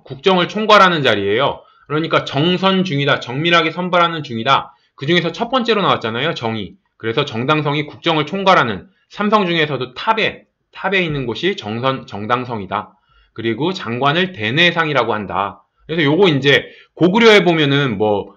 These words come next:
대대로, 대망리지 이런 것들이 있기 때문에 대로 시작하고 비슷해서 아, 대내상은 발해, 대대로, 대망리지는 고구려. 요거 구분하는 법은 제가 암기법으로 말씀드릴게요. 그래서 장관은 일단 대내상이다. 그리고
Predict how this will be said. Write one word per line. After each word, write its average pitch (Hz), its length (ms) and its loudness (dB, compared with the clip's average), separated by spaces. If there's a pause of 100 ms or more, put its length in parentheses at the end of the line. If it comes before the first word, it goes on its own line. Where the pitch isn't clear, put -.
(100)
대대로, 143 580 4
대망리지 143 720 0
이런 123 340 -2
것들이 165 300 0
있기 117 180 -8
때문에 139 420 0
대로 156 280 2
시작하고 170 500 -2
비슷해서 139 640 -2 (220)
아, 117 300 4
대내상은 139 800 -4
발해, 202 340 -2 (600)
대대로, 127 420 -2
대망리지는 120 600 -6
고구려. 117 340 -6
요거 139 240 -4
구분하는 135 440 -4
법은 101 220 -8
제가 90 200 -10
암기법으로 92 500 -12
말씀드릴게요. 90 920 -18 (360)
그래서 123 320 0
장관은 156 520 2
일단 135 340 -2
대내상이다. 120 920 0 (340)
그리고 143 580 2